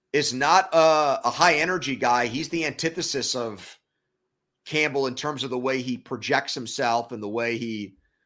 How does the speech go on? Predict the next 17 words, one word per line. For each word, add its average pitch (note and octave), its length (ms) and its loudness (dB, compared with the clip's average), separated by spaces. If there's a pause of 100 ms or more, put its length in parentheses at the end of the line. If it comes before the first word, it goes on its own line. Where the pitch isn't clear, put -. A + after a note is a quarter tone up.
(180)
relates B2+ 480 -2
to - 100 -6
players B2+ 480 -2
in A#2+ 80 -6
the G#2+ 80 -8
media, A#2+ 480 -4
but G#2+ 400 -4 (580)
no D3+ 180 2
one A3+ 180 4
questions F#3+ 520 4
that B2+ 120 0
he's B2 160 -4
a A#2+ 40 0
really C3+ 300 -2
good A#2 220 -6
defensive C3 560 -6
mind. C#2 420 -14